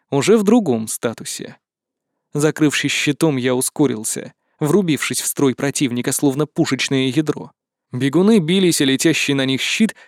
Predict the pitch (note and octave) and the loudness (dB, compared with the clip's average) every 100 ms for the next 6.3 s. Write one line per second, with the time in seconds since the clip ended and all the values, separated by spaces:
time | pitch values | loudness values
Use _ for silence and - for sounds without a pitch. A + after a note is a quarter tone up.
0 | - G3+ F#3 F#3+ F3 F3 D#3+ G3 - B2+ | -4 -2 2 2 2 2 4 2 2 -2
1 | A#2+ A#2 - B2+ A#2+ C3+ C3 A#2 - _ | -2 -4 -4 -2 -2 -2 -4 -8 -14 _
2 | _ _ _ - C#3+ C#3+ D#3 F3+ C3+ C3 | _ _ _ -8 -4 2 2 2 0 2
3 | C#3 B2+ C3+ C3+ B2 A#2+ C3 - D#3+ - | 2 2 0 0 0 -2 -4 0 -2 0
4 | B2 B2 C3+ C3+ B2 - C#3+ D3+ D#3+ C#3 | -2 -2 0 0 -2 -4 -4 0 2 2
5 | - C#3+ D3+ - C#3+ C#3 D#3 D3 A#2 - | 0 -2 -2 0 2 2 4 2 0 -4
6 | - - | -8 -12